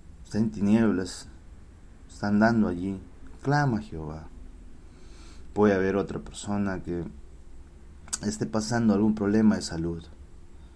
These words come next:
Clama a Jehová. Y si en tu vida en estos momentos está como un, como el mar, está como que no hay forma, que esta tempestad parece que te va a ahogar,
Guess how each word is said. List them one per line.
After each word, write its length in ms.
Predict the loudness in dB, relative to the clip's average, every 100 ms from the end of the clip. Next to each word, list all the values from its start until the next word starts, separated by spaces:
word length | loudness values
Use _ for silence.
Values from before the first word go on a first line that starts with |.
| -18 -18 -20 -20 -20 -20 -18 -10
Clama 460 | 0 2 2 -2 -6
a 20 |
Jehová. 500 | -8 -8 -6 -8 -10 -16 -18 -18 -18 -20 -20 -20 -20 -20 -20 -20 -20 -20 -20 -20 -14 -8
Y 80 |
si 140 | -6 -6
en 140 | -6
tu 140 | -4 2
vida 380 | 4 6 4
en 80 | 4
estos 260 | 2 0 -2
momentos 640 | 2 6 8 6 4 -4
está 300 | -4 -2 0
como 240 | -2 -2
un, 400 | 0 0 0 -6 -12
como 240 | -4 -2 0
el 80 | 0
mar, 360 | 4 4 2 -6 -16 -18 -18 -20 -18 -18 -16
está 340 | -6 -4 -4 -4
como 460 | 2 4 4 2 -8 -18 -18 -18 -18
que 160 | -12 -6
no 240 | 0 4
hay 120 | 4
forma, 680 | 4 2 4 4 2 -10 -12 -16 -18 -20 -20 -20 -18 -20 -18 -10
que 80 | -4
esta 260 | 0 2 4
tempestad 600 | 4 2 0 2 0 2
parece 440 | -2 0 -2 -4
que 120 | -6
te 180 | -6 -2
va 100 | 0
a 40 |
ahogar, 460 | 0 0 -2 -4 -8